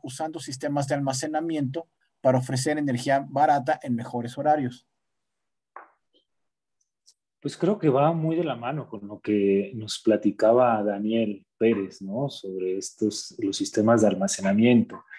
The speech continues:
Speaker 2: eh, para, <clears throat> para poder util-, para poder aprovechar al máximo la, la energía que po-, que podamos generar. Eh, yo creo,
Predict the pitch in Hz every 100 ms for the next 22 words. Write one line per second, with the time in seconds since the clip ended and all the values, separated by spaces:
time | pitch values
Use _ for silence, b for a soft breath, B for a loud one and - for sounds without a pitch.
0 | B B B B B B - 107 101 104
1 | 104 - 110 104 101 101 107 - _ _
2 | - 69 65 - _ _ _ _ _ _
3 | - - - _ - 113 117 117 127 135
4 | 131 123 - 113 117 120 120 127 139 160
5 | - - 113 104 - 127 123 101 _ 98
6 | 101 117 - - 101 98 95 98 110 101
7 | 101 - 120 120 120 117 _ _ _ _
8 | _ - 110 - 117 - 113 110 107 127
9 | 127 110 95 104 110 - B B B B
10 | B 139 127 127 127 131 131 _ - 135
11 | 160 165 208 208 208 208